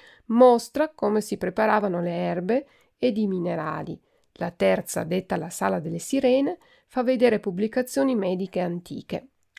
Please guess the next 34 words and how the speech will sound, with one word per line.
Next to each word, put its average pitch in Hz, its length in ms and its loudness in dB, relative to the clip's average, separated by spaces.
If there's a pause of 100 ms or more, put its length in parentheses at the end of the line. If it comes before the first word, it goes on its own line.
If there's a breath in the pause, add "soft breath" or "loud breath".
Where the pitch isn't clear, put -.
La 214 200 0
quarta 208 380 2
stanza, 170 720 -4
chiamata 170 500 -6
la 160 120 -10
Sala 190 280 -4
degli 165 220 -8
Alambicchi, 180 760 -4 (340 soft breath)
mostra 254 480 2
il 208 100 0
laboratorio. 185 880 -4 (300 soft breath)
La 202 120 0
sala 285 460 2
è 214 100 0
anche 214 300 0
chiamata 190 440 -2
la 175 120 -4
Sala 185 260 -2
del 190 180 -2
Pozzo, - 580 0 (300 soft breath)
perché 320 380 0
c'era 190 260 -2
il 196 120 -4
pozzo 277 420 -2
con 196 200 -6
l'acqua - 560 -8 (160)
e 214 140 0
le 214 140 2
cantine 190 800 -2 (300 soft breath)
per 185 200 0
la 180 120 -2
conservazione 175 840 -4
dei 147 160 -8
materiali. - 800 -8